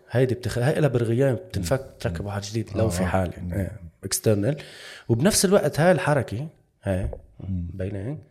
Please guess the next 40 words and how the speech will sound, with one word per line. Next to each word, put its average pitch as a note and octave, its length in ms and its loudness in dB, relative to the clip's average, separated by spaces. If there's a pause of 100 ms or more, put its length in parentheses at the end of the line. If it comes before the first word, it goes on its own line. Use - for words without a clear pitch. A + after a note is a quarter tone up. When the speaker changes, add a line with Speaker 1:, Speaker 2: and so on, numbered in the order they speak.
(480)
Speaker 1:
بس C#3+ 140 4
تضغطها. C#3 500 0 (540)
Speaker 2:
إذا A#2+ 160 4 (180)
مش F2 120 -8
عارف. D#2 120 -6
Speaker 1:
آه، A#2+ 160 -2 (100)
بس E3 180 -2
تضغطها، C#3 680 0 (140)
Speaker 2:
مم. E2 180 -12
Speaker 1:
راح A#2 180 0
تفوت E3+ 480 0
ال-، A2 200 -4 (220)
تضغط C#3+ 380 0
الكراون G#2 760 0
لجوا. G#2 300 0
Speaker 2:
أوكي. F2 320 -10
Speaker 1:
بتصير F#2+ 260 -2
ووتر G#2 220 -2
ريزيستنت. F#2 440 -10
Speaker 2:
آه، F#2+ 520 -8
أوكي. F2 340 -10
خلاص F#2+ 260 -4
Speaker 1:
فأنت D#3 220 4
Speaker 2:
هيك - 80 4
Speaker 1:
شيء F#3 140 8
Speaker 2:
ووتر D#3 120 6
Speaker 1:
طبيعي D#3+ 200 6
تطلع C#3+ 260 4
بالساعة A#2+ 340 2 (120)
تشوف - 220 0
هيك A2+ 120 2
طالع A#2+ 320 4
إنه A2 180 -2
لازم A2+ 240 0
تتسكر. - 420 -4
Speaker 2:
آه، G#2+ 300 6
أوكي. A#2 200 0
Speaker 1:
مم. E2 140 2 (260)
بس. - 220 -2 (180)
Speaker 2:
مم. F#2+ 420 -10